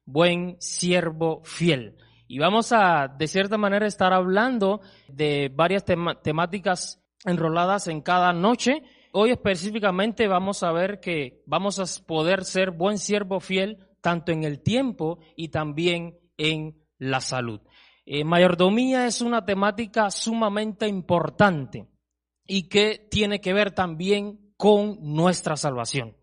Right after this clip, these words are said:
Y eso la Biblia nos lo muestra claramente. Quiero decirles también que durante todas estas noches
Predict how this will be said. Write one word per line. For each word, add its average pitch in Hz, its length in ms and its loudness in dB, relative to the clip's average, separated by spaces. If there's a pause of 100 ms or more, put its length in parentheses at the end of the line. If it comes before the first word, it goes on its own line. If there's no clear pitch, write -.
(260)
Y 180 200 0
eso 269 220 2
la 202 140 2
Biblia 202 380 -2
nos 175 260 -6
lo 156 140 -4
muestra 156 540 -4 (260)
claramente. 160 640 0 (260)
Quiero 226 240 6
decirles 262 520 0
también 220 560 0 (320)
que 202 220 2
durante 196 480 2
todas 262 360 0
estas 262 280 -2
noches 196 640 -2